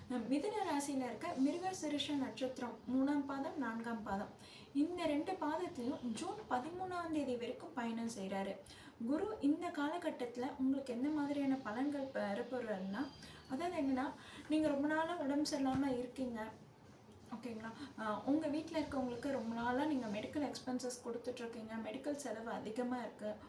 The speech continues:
உங்க, உங்க அம்மாக்கு ஏதாவது ஹெல்த் இஷ்யூஸ் இருக்கு, அவங்களுக்கான ட்ரீட்மெண்ட் எனக்கு சரியா கிடைக்கல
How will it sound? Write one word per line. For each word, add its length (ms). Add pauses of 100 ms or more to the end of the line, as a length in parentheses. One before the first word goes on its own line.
(200)
உங்க, 520
உங்க 280
அம்மாக்கு 640
ஏதாவது 400
ஹெல்த் 320
இஷ்யூஸ் 420
இருக்கு, 580 (360)
அவங்களுக்கான 880
ட்ரீட்மெண்ட் 440
எனக்கு 300
சரியா 380
கிடைக்கல 520